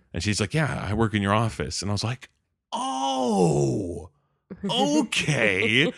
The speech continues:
Speaker 1: 'Cause when she, 'cause, you know, that's the first time we see her is on that plane.
Speaker 2: Mm-hmm.
Speaker 1: And she hears Tom Cruise talking and fucking creeps on him hardcore. And, like,
Speaker 2: Yeah.
Speaker 1: we don't,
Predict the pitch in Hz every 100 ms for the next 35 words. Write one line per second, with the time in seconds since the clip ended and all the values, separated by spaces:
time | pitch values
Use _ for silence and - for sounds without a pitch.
0 | - 254 - 220 196 247 208 185 233 196
1 | 196 170 214 151 175 220 226 - 240 -
2 | 214 196 170 - 208 139 123 135 135 143
3 | - - 156 104 64 - 226 220 233 -
4 | 117 - 143 123 147 123 143 117 - 165
5 | 135 139 131 127 113 101 98 107 - 135
6 | 110 120 - 139 131 139 117 107 113 110
7 | 110 151 131 101 - 113 113 - 139 147